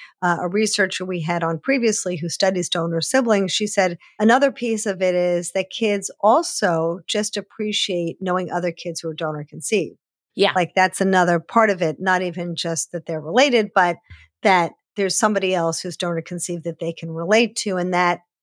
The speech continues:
Speaker 1: by itself is also kind of a nice
Speaker 2: Yeah,
Speaker 1: experience for
Speaker 2: for
Speaker 1: them.
Speaker 2: sure. That's something you and I've talked a lot about, for sure. And
Speaker 1: Yeah.
Speaker 2: it's something that's been really important in our family building journey because, you know, what's interesting is when I started off,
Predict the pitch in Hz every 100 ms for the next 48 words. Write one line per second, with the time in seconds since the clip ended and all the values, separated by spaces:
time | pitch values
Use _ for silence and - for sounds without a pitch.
0 | - 160 156 - - 214 180 175 170 165
1 | 160 - 170 151 151 - 160 151 156 147
2 | 147 151 - 165 - - 254 277 131 135
3 | - 165 170 180 220 226 151 _ _ _
4 | _ _ _ - 269 320 269 208 226 214
5 | 202 - 180 160 165 160 156 143 185 120
6 | - _ - 165 - 175 117 127 - -
7 | 180 185 220 165 214 214 202 185 - 190
8 | 180 196 180 170 208 180 180 170 160 160
9 | - 160 156 151 147 139 147 156 151 139
10 | 135 160 - 165 156 156 - - - 214
11 | 208 180 208 220 226 247 254 - 220 190
12 | 180 190 190 202 - 196 180 180 180